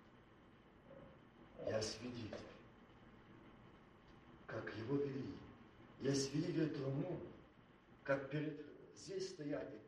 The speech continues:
ты слышишь и видишь, плачут, вон стоят, и говорят: "Ты Мессия, ты наш царь,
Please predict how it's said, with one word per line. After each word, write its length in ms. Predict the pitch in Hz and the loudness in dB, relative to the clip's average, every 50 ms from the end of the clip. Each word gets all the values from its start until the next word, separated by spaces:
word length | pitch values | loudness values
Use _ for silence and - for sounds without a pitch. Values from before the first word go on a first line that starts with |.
| - | -8
ты 80 | 196 196 190 | -8 -6 -6
слышишь 480 | - - 151 147 139 139 127 123 123 113 120 | -6 -4 -4 -2 -2 -2 -4 -6 -8 -8 -8
и 40 | 120 113 | -8 -8
видишь, 300 | 120 107 92 - - - - - - - - - - - | -8 -8 -8 -10 -12 -14 -16 -18 -18 -20 -18 -16 -8 0
плачут, 420 | 131 139 175 185 165 143 143 - - - | 4 8 10 10 10 8 6 4 6 10
вон 180 | 127 147 160 143 | 12 12 12 12
стоят, 500 | - - 151 156 151 160 147 - - - - - - - - - - - - - - - - - - - - - - - - - - - - | 10 8 8 8 10 10 8 8 6 2 -2 -6 -8 -10 -12 -12 -12 -12 -12 -12 -12 -12 -12 -12 -12 -12 -12 -12 -14 -12 -12 -12 -8 -2 2
и 80 | 104 | 6
говорят: 560 | 117 143 151 139 147 - - - - - - - - - - - - - - - - - - - | 12 12 12 12 12 12 12 12 12 12 12 10 4 0 -2 -6 -8 -10 -10 -12 -12 -12 2 10
"Ты 200 | - 214 202 190 | 12 12 12 12
Мессия, 760 | 185 180 151 - - - - 208 196 165 135 123 - - - - - - - - - - - - - - | 12 12 12 12 12 10 8 8 8 8 10 10 10 8 6 4 0 -4 -6 -10 -12 -12 -12 -12 0 8
ты 160 | - 226 214 | 10 12 12
наш 260 | 202 196 196 202 202 | 12 12 12 12 12
царь, 640 | 202 202 - - - - 196 196 180 165 147 - | 12 12 10 8 10 12 12 12 12 12 12 12